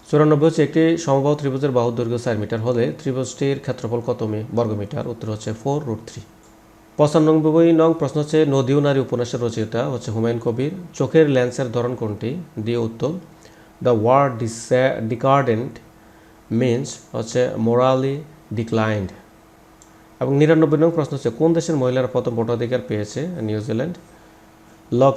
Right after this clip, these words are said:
ten to the power x plus six minus log ten to the power x plus two equal to log x হলে x এর মান কত হবে এখানে? ক হচ্ছে টু। তো এই ছিল আজকে প্রশ্নের সমাধান। আশা করি আপনারা এখান থেকে উপকৃত হয়েছেন।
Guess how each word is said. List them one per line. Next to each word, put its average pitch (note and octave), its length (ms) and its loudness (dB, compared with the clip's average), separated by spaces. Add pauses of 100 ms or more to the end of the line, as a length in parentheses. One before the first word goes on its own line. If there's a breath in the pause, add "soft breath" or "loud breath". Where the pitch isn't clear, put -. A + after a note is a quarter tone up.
ten C3 180 4
to C3+ 120 -4
the B2 120 -6
power B2+ 220 2 (140)
x A2 40 -6 (100)
plus A#2+ 220 0 (560)
six A#2+ 140 -2 (160)
minus G#2 280 -4 (100)
log G#2+ 200 -2
ten A2+ 120 -4
to A#2 100 -2
the A#2 80 -2
power A#2 160 -2
x - 100 -10
plus A2+ 240 -6
two B2+ 140 -4 (120)
equal A2+ 280 -6
to A#2 80 -2 (160)
log G#2+ 180 -2 (720 loud breath)
x - 20 -16 (140)
হলে G2 180 -2 (240)
x - 20 -8 (100)
এর A2+ 100 -2
মান G#2+ 200 -4
কত G#2 120 -8 (100)
হবে G2+ 200 -8
এখানে? A#2 240 -6 (640 loud breath)
ক - 20 -6 (160)
হচ্ছে B2+ 240 -4 (100)
টু। G2+ 100 -6 (440)
তো - 40 -14 (100)
এই A#2+ 100 -2
ছিল C#3+ 180 -2
আজকে - 220 -12
প্রশ্নের A#2 300 -6
সমাধান। A2 320 -4 (120)
আশা A2+ 160 -8
করি A2+ 160 -2
আপনারা A2 200 -6
এখান A2+ 160 -8
থেকে A2+ 180 -6
উপকৃত A#2 260 -10 (100)
হয়েছেন। A#2 260 -6